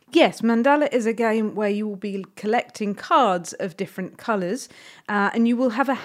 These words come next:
hand of cards, and you will be able to play those cards to the middle of the board, which is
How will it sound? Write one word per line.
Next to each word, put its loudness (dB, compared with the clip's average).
hand 2
of -4
cards, -2
and -2
you 2
will -2
be 4
able 2
to 0
play 2
those 0
cards -2
to 4
the 0
middle 4
of -2
the 2
board, 0
which -4
is -6